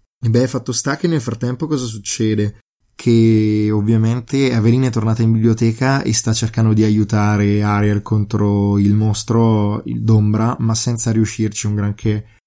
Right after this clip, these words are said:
Proprio in quel momento anche Spencer, che non può interagire con le persone ma con gli oggetti, fa cadere una scansia sul mostro, che rimane in parte schiacciato e dà la possibilità ad Ariel di dargli il colpo di grazia.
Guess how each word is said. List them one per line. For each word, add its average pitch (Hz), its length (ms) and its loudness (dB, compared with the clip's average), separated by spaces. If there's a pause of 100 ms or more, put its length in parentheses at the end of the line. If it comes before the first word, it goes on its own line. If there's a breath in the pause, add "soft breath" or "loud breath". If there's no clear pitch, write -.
(160)
Proprio 131 280 -2
in 123 60 -2
quel 131 180 0
momento 131 580 -2
anche 113 580 2
Spencer, 120 540 -2
che 127 100 -4
non 123 120 0
può 170 120 -2
interagire 123 420 0
con 120 120 0
le 117 60 2
persone 117 360 -2
ma 139 120 0
con 110 120 -2
gli 104 100 0
oggetti, 120 400 -2
fa 120 160 -2
cadere 113 360 2
una 113 140 2
scansia 113 440 -2
sul 107 300 2
mostro, 110 640 0 (380 loud breath)
che - 160 -2
rimane 117 300 2
in 113 100 2
parte 117 260 -4
schiacciato 110 1000 -2
e 110 380 -2 (300)
dà 120 140 -2
la 123 80 2
possibilità 117 760 -2 (360)
ad 113 200 -2
Ariel 117 540 2
di 110 100 0
dargli 107 300 0
il 101 160 0
colpo 107 320 -2
di 104 100 0
grazia. 104 800 -4